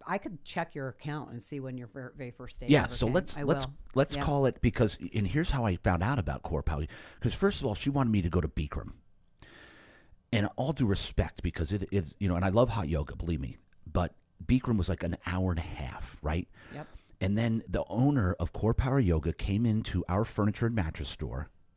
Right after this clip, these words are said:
Speaker 2: Trevor.
Speaker 1: Trevor.
Speaker 2: The original owner, Trevor, which we're gonna actually talk ab-, I wanted to at least talk about him for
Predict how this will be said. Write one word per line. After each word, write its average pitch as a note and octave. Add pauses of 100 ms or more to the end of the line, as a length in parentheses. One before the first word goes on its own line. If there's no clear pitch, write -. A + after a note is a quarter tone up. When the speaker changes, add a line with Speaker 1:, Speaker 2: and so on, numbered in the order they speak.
Speaker 2:
Trevor. G#2
Speaker 1:
Trevor. D3+
Speaker 2:
The F#2
original G2+
owner, F#2
Trevor, D#2+
which D#2+
we're E2+
gonna G2
actually A2+
talk E2+
ab-, -
I E2
wanted F#2
to D#2+
at D#2
least E2
talk D#2+
about C#2+
him D2
for C#2